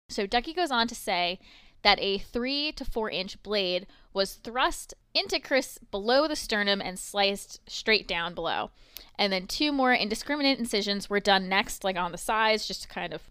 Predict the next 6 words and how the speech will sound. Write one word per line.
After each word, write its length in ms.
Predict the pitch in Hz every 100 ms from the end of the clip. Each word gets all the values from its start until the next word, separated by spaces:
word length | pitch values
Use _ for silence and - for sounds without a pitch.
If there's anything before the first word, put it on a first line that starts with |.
| -
open 300 | 208 196 180
him 120 | 180
up. 180 | 135 - _ _ _ _ _ _ - 208
Gibbs 280 | 285 349
asks 300 | - 226 226
again 520 | 214 196 185 185 185